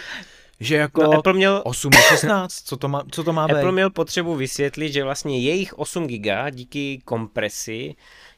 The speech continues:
Speaker 2: je vlastně to samé jako šestnáct giga na P C. Tak za A, jo, pro objasnění. Já myslím, že posluchači našeho podcastu jsou trošku jako více vzdělaní a nenaletí úplně na každou blbost,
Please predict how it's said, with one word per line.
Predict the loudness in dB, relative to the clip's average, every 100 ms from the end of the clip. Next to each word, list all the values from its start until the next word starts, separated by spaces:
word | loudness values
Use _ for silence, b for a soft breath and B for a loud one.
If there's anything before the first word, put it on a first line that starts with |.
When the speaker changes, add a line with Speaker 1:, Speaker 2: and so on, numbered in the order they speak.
| -4
Speaker 2:
je | -2
vlastně | 0 -2
to | -2
samé | -4 -2 0
jako | 0 0
šestnáct | -6 -4 -4 -4
giga | -6 -6 -4
na | -4
P | -6 -10
C. | -8 -10 -14 -20 _ _ _ _ _ _ _ _
Tak | -16 -6
za | -4
A, | -4 -8 -8
jo, | -10 -10
pro | -6 -4 -2 -4 -10 _
objasnění. | -12 -6 -4 -4 -8 -6 -6 -8 B B
Já | -6
myslím, | -2 -2
že |
posluchači | -2 -6 -6 -8 -6 -6
našeho | -6 -6 -8 -8 -8
podcastu | -10 -12 -12 -10
jsou | -12 -10
trošku | -10 -8 -10 B B B B B
jako | -8
více | -8 -6 -6
vzdělaní | -6 -4 -6 -6 -8 -8 -8 b b b b -16
a | -8
nenaletí | -4 -2 -2 -4 -6
úplně | -6 -6
na | -4
každou | -6 -4 -4
blbost, | -4 -4 -4 -6 -8 -16